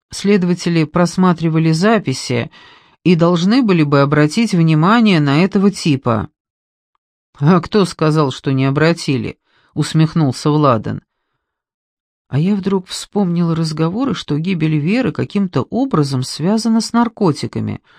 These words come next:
Я считала их глупостью,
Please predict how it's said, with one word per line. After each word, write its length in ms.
Я 200
считала 480
их 180
глупостью, 920